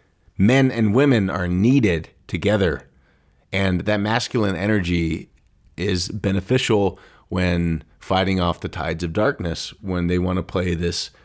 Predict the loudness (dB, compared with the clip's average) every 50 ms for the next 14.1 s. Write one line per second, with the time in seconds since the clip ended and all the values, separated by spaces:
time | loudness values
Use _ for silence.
0 | _ _ _ -4 -2 0 0 -2 -2 -4 -4 -6 -6 -10 -6 -4 -2 -2 0 0
1 | 0 0 -2 -2 -2 -2 -2 -2 -2 0 0 0 0 0 -2 -4 -6 -10 -18 -20
2 | -20 _ _ _ -6 -4 -4 -4 -2 -2 0 0 0 -2 -4 -8 -14 -20 -20 _
3 | _ _ _ _ -20 -20 -20 -20 -20 -16 -8 -4 -2 0 2 2 2 2 2 2
4 | 2 2 2 0 0 -2 -2 -2 0 0 0 -2 -2 0 0 0 -2 -2 -4 -4
5 | -2 -2 -2 -2 -2 -2 -4 -2 -2 -2 -2 -2 -4 -4 -4 -8 -10 -10 -8 -6
6 | -2 -2 -2 -2 -2 -2 -2 0 0 -2 -2 -2 -4 -6 -2 -2 -2 0 -2 -2
7 | -2 -2 -4 -4 -4 -4 -4 -4 -4 -6 -8 -8 -4 -2 -2 -2 0 -2 -2 0
8 | 0 0 0 -2 -4 -6 -6 -6 -8 -8 -10 -12 -10 -10 -10 -8 -8 -10 -10 -12
9 | -14 -16 -14 -12 -12 -12 -12 -12 -12 -12 -12 -12 -10 -10 -10 -10 -10 -12 -12 -12
10 | -14 -18 -18 _ _ _ _ -20 -20 -20 -20 _ _ _ _ _ -8 -8 -8 -6
11 | -8 -10 -12 -14 -12 -6 -6 -4 -4 -4 -6 -6 -8 -8 -10 -10 -8 -8 -10 -10
12 | -10 -14 -18 _ _ _ _ _ _ _ _ -12 -12 -10 -10 -8 -8 -8 -8 -6
13 | -4 -2 -2 0 -2 -4 -6 -10 -8 -4 -2 -2 -2 -2 0 0 0 0 0 -4
14 | -8 _